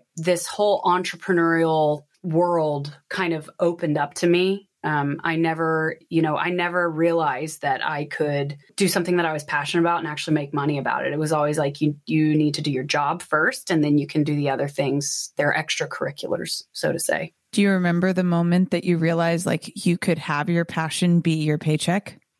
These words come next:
Speaker 1: You know, it's funny that you asked that because the,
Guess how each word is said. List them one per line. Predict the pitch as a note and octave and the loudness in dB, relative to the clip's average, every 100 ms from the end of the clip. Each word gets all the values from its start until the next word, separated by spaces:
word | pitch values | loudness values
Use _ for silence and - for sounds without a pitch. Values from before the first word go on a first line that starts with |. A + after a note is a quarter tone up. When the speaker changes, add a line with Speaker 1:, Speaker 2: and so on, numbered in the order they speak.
| _ | _
Speaker 1:
You | B3 D#4 | 0 2
know, | E4 E4 | 2 2
it's | - - - | -2 -4 -2
funny | C#4+ D#4 | 0 0
that | D#4+ B3+ | 0 0
you | B3+ | 0
asked | G3 G#3+ - | 0 -2 -2
that | G3 E3+ | -2 -2
because | F#3+ G3 G#3 G3 F#3 - - | -4 -2 0 0 -4 -12 -4
the, | F#3 G3 F#3 F3 | 2 2 2 0